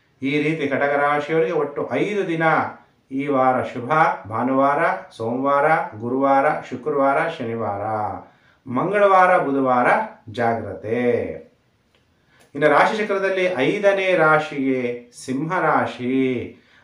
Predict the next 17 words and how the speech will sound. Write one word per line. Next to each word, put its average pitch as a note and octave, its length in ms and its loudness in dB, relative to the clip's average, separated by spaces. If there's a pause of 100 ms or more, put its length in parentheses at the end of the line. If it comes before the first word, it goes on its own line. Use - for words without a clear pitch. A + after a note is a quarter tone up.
ಹಾಗಾದ್ರೆ E3+ 220 2
ಸಿಂಹ G3+ 280 0
ರಾಶಿಯವರಿಗೆ F#3+ 640 2
ಈ - 20 -2
ವಾರ D3 320 2
ಹೇಗಿದೆ D#3 420 -2
ಭವಿಷ್ಯ? B2+ 460 -4 (1400)
ಸಿಂಹ G#3 240 2
ರಾಶಿಯವರಿಗೆ F#3 680 2
ವಾರದ D#3 380 4
ಮೊದಲ D#3+ 380 4
ಎರಡು D3+ 440 0
ದಿನ, A#2+ 160 -4 (540)
ಭಾನುವಾರ, D3 720 2
ಸೋಮವಾರ, B2+ 640 -2 (540)
ಶೀಘ್ರ A3 540 -2
ಕೋಪ. C3 420 -2